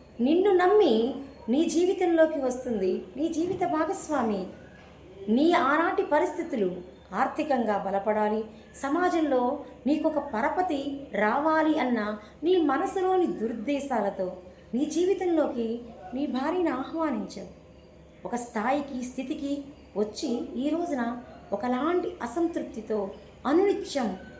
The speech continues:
మనసుని గాయం చేసేలా మాట్లాడే హక్కు నీకెవరిచ్చారు? "నేను అందగాణ్ణి,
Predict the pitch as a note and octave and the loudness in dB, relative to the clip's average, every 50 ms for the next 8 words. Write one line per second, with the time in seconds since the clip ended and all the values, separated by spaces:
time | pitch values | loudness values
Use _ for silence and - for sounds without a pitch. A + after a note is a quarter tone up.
0 | - - G#3 G#3 A#3 C#4 E4 G#4+ A4 - G#4 F#4+ F4 A#3 F#3+ - A#3+ A#3+ C4+ C#4+ | -12 -6 -4 -2 0 2 2 2 0 0 0 0 0 -2 -2 -4 -4 -2 0 2
1 | D#4 D#4+ D#4+ - - C4 A#3 A#3 - A#3 A3 G#3 G3 G3 F#3+ F#3+ - - - - | 2 2 2 0 0 -2 -2 -2 0 0 2 2 2 2 0 0 -4 -10 -14 -18
2 | - - - - - F3+ F3 F#3+ G#3+ G#3+ - - A#3+ A3+ G#3+ G3+ F#3 F3+ F#3 F#3+ | -20 -20 -20 -14 -10 -8 -6 -6 -8 -8 -8 -4 -2 0 0 0 -2 -4 -6 -8
3 | F#3+ - - C4+ A3 G#3 G#3+ G#3+ - - - - - - - - A3 A3+ G#3+ - | -8 -8 -6 -4 -4 -4 -4 -8 -12 -16 -20 -20 -20 -20 -14 -10 -8 -8 -8 -10
4 | - F3 F3 A3+ C#4+ D#4 D4+ - - E4 D#4+ D#4+ D#4 D#4+ D#4+ D#4 - - - - | -12 -12 -8 -6 -6 -6 -6 -6 -4 -2 0 0 0 0 -2 -6 -8 -12 -18 -20
5 | - - - - - - - - - - - - - - - - - - - - | -20 -20 -20 -20 -20 -20 -20 -20 -20 -20 -20 -20 -20 -20 -20 -20 -20 -20 -20 -12
6 | - - G#3+ A#3+ A#3+ G3 F3 F#3 G#3 G#3 G3 F#3 F3+ F3 E3+ E3+ F3 F3 F3 | -6 -2 0 0 0 0 -2 -2 -2 -2 -4 -4 -4 -6 -6 -6 -8 -8 -10